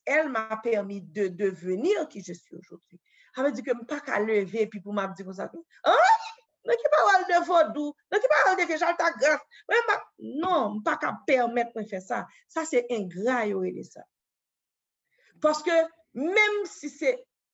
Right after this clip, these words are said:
et même si quel qu'il en soit, que t'as pi, regardez, bah, qu'on est,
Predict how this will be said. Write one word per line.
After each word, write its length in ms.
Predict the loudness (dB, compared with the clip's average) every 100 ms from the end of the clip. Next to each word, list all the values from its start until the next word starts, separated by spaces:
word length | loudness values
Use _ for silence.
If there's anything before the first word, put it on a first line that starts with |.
| _ 0
et 320 | 2 2 -4 _ _ _ _ _ _ _ -6
même 220 | -4 -4
si 220 | -6 -14 _ -4
quel 200 | 0 0
qu'il 140 | 0 -2
en 100 | -4
soit, 520 | -8 -4 0 0 -2 -14 _ _ _ _ _ _ _ _
que 220 | 0 0
t'as 240 | -2 -4 -6 -8
pi, 320 | -8 -8 -16 _ _ _ _ _ 2
regardez, 300 | 4 4 2 -2 -20 _ _ _ -20 -18 -20 -20 _ _ _ _
bah, 200 | -2 0 2
qu'on 160 | 0
est, 300 | 0 -2 -4